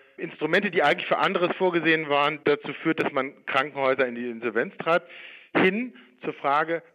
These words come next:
wie soll Krankenhausversorgung aussehen, wie soll Daseinsvorsorge noch aussehen? Weil wir müssen immer dabei auch im Hinterkopf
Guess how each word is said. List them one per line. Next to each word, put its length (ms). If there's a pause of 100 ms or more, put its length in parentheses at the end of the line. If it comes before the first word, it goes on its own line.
wie 160
soll 400
Krankenhausversorgung 1080 (480)
aussehen, 600 (220)
wie 160
soll 160
Daseinsvorsorge 1000
noch 160
aussehen? 600 (1000)
Weil 160
wir 80
müssen 240
immer 400 (440)
dabei 280
auch 140
im 100
Hinterkopf 460